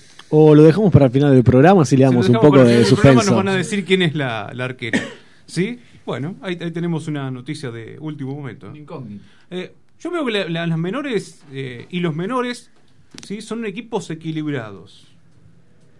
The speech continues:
Speaker 2: Y usted me va, usted me tiene que preguntar, ¿a qué te referís con?
Speaker 1: Eh, Edu, te hago una preguntita. ¿A qué te referís con lo que acabas de decir?
Speaker 2: No, no, que veo un equipo, digamos, que tiene, por ejemplo, este, eh, que,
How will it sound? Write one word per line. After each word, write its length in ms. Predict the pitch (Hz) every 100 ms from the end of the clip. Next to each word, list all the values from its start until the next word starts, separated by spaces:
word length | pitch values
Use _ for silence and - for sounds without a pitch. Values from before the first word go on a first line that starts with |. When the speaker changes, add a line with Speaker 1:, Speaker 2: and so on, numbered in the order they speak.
| _ - _ _ _ _ -
Speaker 2:
Y 60 | 110
usted 180 | 113 143
me 80 |
va, 120 | 139 135
usted 180 | 135 143
me 80 | 175
tiene 140 | 147
que 60 | 135
preguntar, 280 | 135 151 156
¿a 60 | 160
qué 80 | 208
te 100 | 196
referís 360 | 156 143 120
con? 200 | - 98 90 - - - _
Speaker 1:
Eh, 320 | 170 143 143 -
Edu, 300 | 220 170 -
te 80 | 233
hago 60 | 240
una 80 | 127
preguntita. 460 | 123 113 104 101 120 - - -
¿A 60 | 208
qué 60 |
te 100 | -
referís 320 | 233 147 131 117
con 100 | 113
lo 80 |
que 60 | 110
acabas 260 | 104 104 104
de 80 | 104
decir? 360 | 98 107 101 - -
Speaker 2:
No, 140 | 180
no, 100 | 185 143
que 80 | 135
veo 140 | 170
un 100 | 190
equipo, 320 | 170 170 208
digamos, 340 | 165 160 185 -
que 380 | 151 143 127 123 - -
tiene, 220 | 165 160
por 160 | 160 131
ejemplo, 840 | 135 160 165 156 143 123 110 101 - - -
este, 640 | - 117 123 113 110 113 - _ _ - 131
eh, 160 | 131 -
que, 280 | 135 123